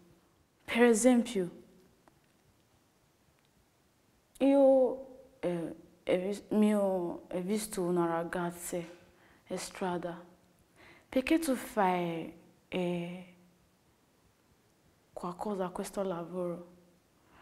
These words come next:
Lei mi ha detto, "Ah, mio padre vuole un soldi o mio madre vuole un soldi o."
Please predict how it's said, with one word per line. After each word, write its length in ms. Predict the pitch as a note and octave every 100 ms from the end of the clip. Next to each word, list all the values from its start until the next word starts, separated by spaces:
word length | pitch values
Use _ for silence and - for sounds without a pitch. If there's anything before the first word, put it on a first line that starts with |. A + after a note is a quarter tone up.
| - - - _ _
Lei 240 | A3+ C4+ C4
mi 160 | A3
ha 140 | G#3 F#3
detto, 680 | F#3 F#3 - F#3 F3 E3+ -
"Ah, 380 | G3+ F#3+ F3 F3 - - _ _ _ _ _ _ -
mio 300 | G3 G3 F#3+
padre 520 | G3 G#3+ G3+ G3 F#3
vuole 280 | F#3+ G#3 F#3
un 100 | F3
soldi 520 | - G3+ F#3+ F3 F#3
o 400 | F3+ F3 F3 - - - - - - _ _ _ _ -
mio 220 | G3+ G3
madre 400 | G#3 A3 G3+ F#3+
vuole 260 | G3 G3+
un 100 | G3
soldi 580 | F3+ - G3+ F#3 F3+ F#3
o." 400 | F3 F3 F3 -